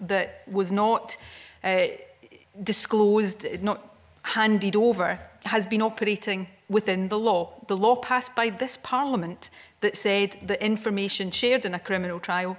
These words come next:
could not be. That was an absolute. There weren't exemptions, but this committee has had and has exercised the right to use Scotland Act powers to get that information. Again, I would suggest that is a system working, uh, not a system not working. And I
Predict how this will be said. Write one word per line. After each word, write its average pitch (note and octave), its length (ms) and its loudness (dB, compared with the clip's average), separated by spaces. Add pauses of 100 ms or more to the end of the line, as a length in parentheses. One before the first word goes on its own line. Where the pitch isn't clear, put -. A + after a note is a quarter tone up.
could B3+ 240 -4
not A3+ 260 -2
be. F3+ 120 -8
That A3 140 -2
was B3 120 -4
an A3 80 0
absolute. G#3 720 -2
There F#3 100 -6
weren't A#3+ 300 0
exemptions, A3+ 680 -2 (440)
but - 140 2
this B3 140 2
committee A#3 400 -2
has G#3 180 -2
had G#3+ 400 0
and G3 180 -2
has F#3+ 160 -2
exercised F3+ 640 -2
the F#3 100 -4
right F#3+ 480 -4 (160)
to - 180 -2
use G3 580 0 (260)
Scotland A#3+ 360 2
Act F3+ 220 -2
powers F#3+ 300 -4
to - 100 -8
get B3 420 -2
that - 440 -2
information. F3 640 -6 (200)
Again, A3+ 420 2 (100)
I A#3 180 4
would C#4+ 140 -2
suggest G#3+ 460 0
that G#3 120 2
is G#3 80 -4
a G3 60 -4
system G3 460 -2 (100)
working, A#3 500 0 (300)
uh, G3 140 0
not G3+ 360 2
a F#3+ 40 -4
system F#3+ 520 -4
not F#3+ 280 0
working. F3+ 400 -4
And F3+ 100 -2
I F#3 180 -2